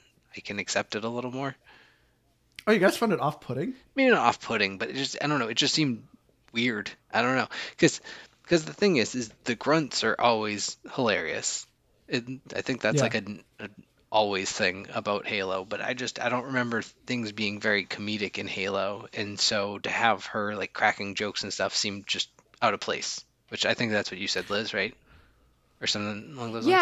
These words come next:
Speaker 1: lines? 'Cause it's,
Speaker 3: yeah, it
Speaker 1: that's what I'm
Speaker 3: just
Speaker 1: saying, I agree.
Speaker 3: didn't, it sh-, and maybe it's because she kinda reminds me of someone that I can't quite place. Like, I can't figure out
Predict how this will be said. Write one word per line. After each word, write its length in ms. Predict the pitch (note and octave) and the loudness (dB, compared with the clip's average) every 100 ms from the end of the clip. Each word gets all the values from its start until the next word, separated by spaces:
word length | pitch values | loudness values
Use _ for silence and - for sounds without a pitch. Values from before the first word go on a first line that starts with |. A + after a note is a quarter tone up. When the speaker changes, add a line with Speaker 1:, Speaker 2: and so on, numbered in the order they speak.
| C4+ | 6
Speaker 1:
lines? 120 | B3 | 4
'Cause 100 | - | 2
it's, 100 | C4 | 4
Speaker 3:
yeah, 160 | E4 D4 | 6 6
it 20 | |
Speaker 1:
that's 140 | A#3+ | 4
what 60 | E4 | 2
I'm 40 | E4+ | 2
Speaker 3:
just 60 | |
Speaker 1:
saying, 120 | A3+ | 2
I 40 | D#4 | 2
agree. 120 | E4+ | 2
Speaker 3:
didn't, 300 | F4 D4 - _ _ _ _ _ _ _ _ _ _ _ _ | 2 0 -8 _ _ _ _ _ _ _ _ _ _ _ _
it 80 | C4+ | -2
sh-, 60 | |
and 140 | - C#4+ | 4 8
maybe 160 | F4 D5 | 8 8
it's 180 | D5+ | 2
because 320 | C5 G4 D#4 B3+ | 2 2 2 0
she 100 | C#4+ | -4
kinda 240 | C4 F4 A#4+ | 0 0 4
reminds 300 | D#4 C#4 C#4 | 6 6 4
me 80 | C4+ | 2
of 60 | |
someone 420 | - A3 G3+ F#3+ C#3 | 2 0 0 -2 -2
that 100 | A3 | -2
I 120 | G#3 G#3 | 0 -2
can't 420 | - A#3+ C#4 - - | -2 0 0 -2 -12
quite 380 | - A3 G3+ - _ - | -4 -2 -2 -8 _ -18
place. 520 | - F#3+ G3+ E4 G4 | -4 0 4 4 4
Like, 120 | C4 | 4
I 40 | A#3 | 4
can't 260 | C#4 D4 | 4 2
figure 300 | C4+ D4 C4+ | 0 0 4
out 240 | C4+ A#3 | 6 6